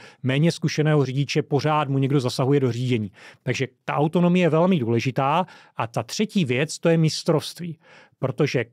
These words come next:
každý člověk má rád, když ho někdo jiný pochválí. Speciálně, když ho pochválí ten, s kterým on má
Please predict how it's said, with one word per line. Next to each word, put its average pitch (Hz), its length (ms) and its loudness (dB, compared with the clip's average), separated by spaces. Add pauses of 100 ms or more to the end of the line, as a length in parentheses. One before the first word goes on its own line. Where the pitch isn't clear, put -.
(140)
každý 170 400 0
člověk 151 340 0
má 156 220 2
rád, 127 180 0
když 131 200 -2
ho 135 60 2
někdo 131 280 2
jiný 135 200 2
pochválí. 127 540 -2 (220)
Speciálně, 165 680 0
když 123 140 -2
ho 143 60 2
pochválí 151 520 0
ten, 151 240 0
s - 80 -6
kterým 165 380 0
on 156 140 2
má 160 300 2